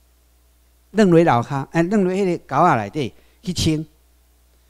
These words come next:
遐外劳、迄查、遐查某的，恁这四大人有诶拢不爱甲顾啊，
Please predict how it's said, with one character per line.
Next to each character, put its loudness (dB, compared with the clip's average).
遐 4
外 4
劳、 6
迄 8
查、 2
遐 2
查 4
某 8
的， -2
恁 -2
这 2
四 -2
大 2
人 0
有 -4
诶 2
拢 -2
不 0
爱 4
甲 -6
顾 -6
啊， -12